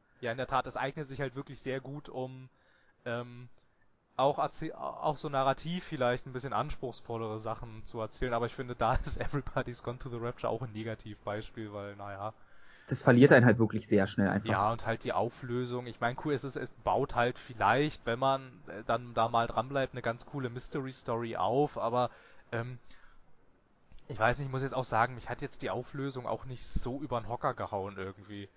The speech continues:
Speaker 1: So ein
Speaker 2: Übern
Speaker 1: Posi-
Speaker 2: Hocker sogar?
Speaker 1: Übern Hocker, ja, sie hat mich nicht übern Hocker gehauen. Nein, ich wollte sagen, vom Hocker. <laughs> Na, ähm,
Speaker 2: Sie hat dich nie, sie hat dich zwar übern Hocker gehauen, aber du bist noch nicht vom Berg?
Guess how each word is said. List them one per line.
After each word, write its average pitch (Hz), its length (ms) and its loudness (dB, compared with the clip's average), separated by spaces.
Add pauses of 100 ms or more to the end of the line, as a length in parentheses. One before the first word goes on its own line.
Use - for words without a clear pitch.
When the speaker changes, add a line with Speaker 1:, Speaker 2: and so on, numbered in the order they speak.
(420)
Speaker 1:
So - 120 0
ein 127 140 6
Speaker 2:
Übern 175 280 12
Speaker 1:
Posi- - 20 12
Speaker 2:
Hocker 131 220 12
sogar? 160 360 8 (920)
Speaker 1:
Übern 151 260 -2
Hocker, 143 240 -4
ja, 117 160 -2
sie 123 100 -4
hat 131 120 -4
mich 139 120 -6
nicht - 220 -4
übern 151 220 0
Hocker 147 200 -2
gehauen. 113 340 -4
Nein, 147 180 2
ich - 80 -6
wollte 131 200 -2
sagen, 131 280 -2
vom 151 260 -2
Hocker. 131 360 2 (1400)
<laughs> - 260 -8
Na, 139 120 -2 (580)
ähm, 151 200 4 (180)
Speaker 2:
Sie 147 100 8
hat 147 80 10
dich 170 160 8
nie, 190 240 12
sie 180 80 12
hat 185 80 12
dich - 140 8
zwar - 140 10
übern 180 220 12
Hocker 196 240 12
gehauen, 139 380 10
aber 151 140 10
du 147 80 8
bist 151 160 6
noch 147 80 10
nicht 170 140 8
vom 127 180 12
Berg? - 420 10